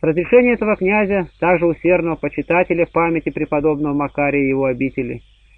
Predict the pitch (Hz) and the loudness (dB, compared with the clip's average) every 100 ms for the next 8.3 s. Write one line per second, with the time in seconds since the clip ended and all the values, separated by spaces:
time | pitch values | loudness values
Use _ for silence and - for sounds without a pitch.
0 | - 202 - 135 139 131 - 139 175 160 | -4 -2 0 0 0 -2 -2 0 2 2
1 | 147 135 160 - - 143 139 131 143 143 | 0 0 0 0 -4 -2 -2 -2 -2 -4
2 | 131 - 127 131 - 139 - 123 120 - | -6 -8 -6 -6 -2 -4 -4 -8 -8 -2
3 | 151 170 165 156 - _ _ _ _ _ | 0 2 0 -2 -8 _ _ _ _ _
4 | - 170 196 180 165 - _ _ _ _ | -2 2 4 2 0 -4 _ _ _ _
5 | _ _ - - 143 202 202 247 254 220 | _ _ -20 -4 2 2 4 4 4 2
6 | 202 - 165 214 226 202 - 170 160 185 | -2 -2 2 2 4 0 0 0 2 2
7 | 214 202 - 151 147 185 180 160 135 160 | 2 -2 0 0 2 2 2 2 2 2
8 | 180 170 156 | 2 0 -2